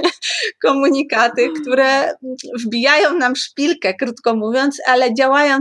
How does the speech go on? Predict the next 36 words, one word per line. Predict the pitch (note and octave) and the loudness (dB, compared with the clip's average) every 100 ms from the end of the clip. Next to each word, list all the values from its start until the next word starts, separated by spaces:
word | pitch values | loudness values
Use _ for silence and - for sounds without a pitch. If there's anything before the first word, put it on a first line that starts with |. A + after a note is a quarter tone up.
| C#4 | 0
też | C4 | -2
na | B3+ | -4
takim | B3 B3+ C4+ B3+ - - - _ | -4 -4 -4 -8 -10 -18 -20 _
właśnie | C#4 E4+ D#4+ | 2 2 2
na, | C#4+ C4+ A3 A#3+ | 0 0 -6 -6
e, | A3 A#3 A#3 A#3 A#3 - | -2 0 0 0 -2 -4
na | A#3 B3 B3 | -2 -2 0
poziomie | A#3+ C4 C#4 C4+ | 2 2 0 2
tej | A#3+ | 0
podstawy, | - A#3+ - B3 A3+ F#3+ | 0 -6 -2 0 0 0
tej | G3 G3+ | -4 -4
bazy, | G3+ A#3+ G#3+ F#3 F3 F#3 | 0 2 2 0 -6 -10
czyli | - G#3+ G#3+ - | -12 -8 -6 -2
podkopują | A#3+ - B3 A#3+ D4 D4+ C4+ C4 | -2 0 -2 0 0 2 2 0
tę | C4 | -2
naszą | B3 A#3+ B3 B3 A3+ | 0 0 2 0 0
takie | A#3+ A#3+ | -2 -2
poczucie | A#3+ B3 A#3+ C4 B3+ | -2 -2 -2 -2 0
bezpieczeństwa. | G#3+ A3+ - A3+ - G3 F#3+ - - A#3 - - - - - _ - | 0 -4 -4 -4 -2 -2 -4 -12 -12 -12 -14 -16 -14 -14 -18 _ -4
I | B3+ B3+ A#3 | -2 -2 -2
zauważmy | A#3+ B3+ B3 C4+ C#4 - F#3 - | 0 0 2 2 2 -2 -6 -2
to | F#3 F3 - | 0 0 -4
w, | - - G3 F3+ - G#3 | -12 -6 -4 -4 -6 -4
w | |
naszym | G3 F#3+ G3+ | -4 -4 -8
życiu, | F#3+ F#3+ - F#3 | -8 -10 -10 -6
że, | G3 G3+ | -4 -4
że | G#3+ | -6
to | - | -4
jest, | A3+ A#3+ C4+ C#4+ | 0 2 0 0
jak | A3+ | -4
sobie | - B3+ | 0 -2
same | B3+ C4 B3+ B3 | 0 0 2 2
mówimy, | A#3+ B3 A#3+ A#3 | 0 0 0 0
no | G#3+ | 0
to, | A3+ G#3 - | 2 2 0